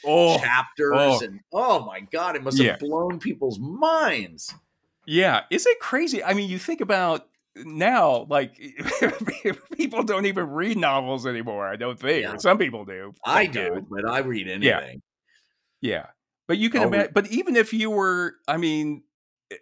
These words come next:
Speaker 1: I, I would say that I read somewhere where video games are now like the modern novel,
Speaker 2: Yes,
Speaker 1: for example.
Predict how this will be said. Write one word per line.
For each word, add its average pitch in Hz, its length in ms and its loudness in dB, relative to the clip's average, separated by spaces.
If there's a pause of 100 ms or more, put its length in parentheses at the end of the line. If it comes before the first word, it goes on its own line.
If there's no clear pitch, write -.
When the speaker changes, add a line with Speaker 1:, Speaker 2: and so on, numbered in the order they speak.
Speaker 1:
I, 185 240 0
I 170 120 2
would 220 180 -2
say 170 400 0
that 123 540 2 (280)
I 135 80 -4
read 147 240 0
somewhere 120 580 0
where 104 640 -4
video 139 400 4
games 110 420 -2
are 110 100 -2
now 101 220 2
like 98 220 -2
the 101 80 -4
modern 87 520 -4
novel, 78 520 -10 (180)
Speaker 2:
Yes, 139 280 0
Speaker 1:
for 120 60 2
example. 95 420 0